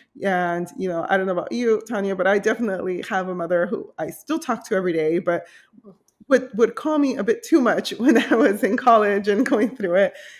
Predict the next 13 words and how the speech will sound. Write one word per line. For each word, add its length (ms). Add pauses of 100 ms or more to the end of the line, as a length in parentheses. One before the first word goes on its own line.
(120)
And 120
so 80
I 40
remember 240
setting 400
this 200
boundary 440
with 240
her 440
of, 260 (1300)
my, 180
when 220
my, 160